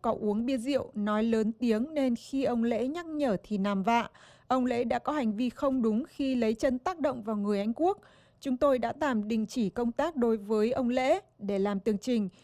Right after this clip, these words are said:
xử lý kỷ luật nghiêm theo quy định. Nhiều người dùng mạng xã hội đã chia sẻ lại bài viết của Tuổi Trẻ cũng như của V T C và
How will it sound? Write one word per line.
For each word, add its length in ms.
xử 200
lý 260
kỷ 200
luật 340
nghiêm 300
theo 200
quy 140
định. 220
Nhiều 140
người 140
dùng 200
mạng 160
xã 140
hội 160
đã 120
chia 220
sẻ 220
lại 200
bài 200
viết 280
của 80
Tuổi 160
Trẻ 260
cũng 260
như 140
của 180
V 120
T 40
C 40
và 240